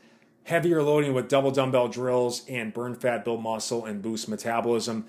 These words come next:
Only do, we only do one double dumbbell workout a month because this is the one that will be hardest for you to recover from. And, um, you know, I, I like to keep things, especially for longevity, uh,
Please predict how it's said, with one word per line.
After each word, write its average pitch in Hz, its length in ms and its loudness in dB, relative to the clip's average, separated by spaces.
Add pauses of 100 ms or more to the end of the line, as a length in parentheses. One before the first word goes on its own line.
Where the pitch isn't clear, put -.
(300)
Only 131 300 0
do, 131 160 -6
we 139 100 0
only 175 200 6
do 180 180 2
one 156 400 0
double 147 200 4
dumbbell 147 340 6
workout 135 260 4
a 123 40 0
month 127 220 0
because 113 260 -4
this 131 180 0
is 123 80 -6
the 123 140 2 (120)
one 123 240 -4
that 120 140 -4
will 113 80 -6
be 107 100 -6
hardest 139 440 2
for 139 100 -8
you 131 80 2
to 117 80 -2
recover 147 400 0
from. 143 480 -2 (580)
And, 113 380 -2
um, 107 520 0
you 131 120 -8
know, 104 280 -2 (400)
I, 120 280 -8
I - 20 0
like 127 200 0
to - 60 -10
keep 113 220 -10
things, 113 300 -6
especially 113 420 -2
for 117 120 -8
longevity, 113 720 0 (360)
uh, 104 260 -8